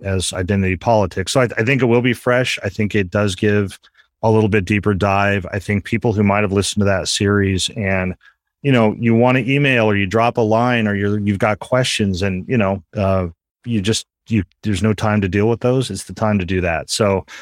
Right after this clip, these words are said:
looking forward to it. I think it will have something new for folks. Uh, I also think people who didn't listen to that series are not gonna be at some sort of a loss or disadvantage not doing it. So excited about it. And of course, uh,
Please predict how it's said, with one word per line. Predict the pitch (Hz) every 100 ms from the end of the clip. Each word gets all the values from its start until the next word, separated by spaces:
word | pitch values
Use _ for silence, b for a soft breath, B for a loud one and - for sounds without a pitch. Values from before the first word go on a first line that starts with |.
| B B 127
looking | 139 151
forward | 131 147 135
to | 139 127
it. |
I | 110
think | 127
it | 117
will | 110 110
have | 110
something | - 107 101
new | 101 113 113
for | 120
folks. | 107 120 127 - -
Uh, | 104
I | 101 120
also | 120 131
think | 123
people | 120 110
who | 110
didn't | 104 104
listen | 117 - 120
to |
that | 117
series | - 113 117 120
are | 101
not | 104 101
gonna | 104
be | 101 101
at | 90 -
some | - 98
sort | 107 98
of |
a | 92 90
loss | 90 92 101 - 95
or |
disadvantage | 85 92 90 92 92 90 -
not | 90 85
doing | 104 90
it. | 71
So | - 104 92 90 B B B B
excited | 113 160 147 143
about | 139 143 143
it. | 127
And | 131
of | 117
course, | 139 143 135 - -
uh, | 110 110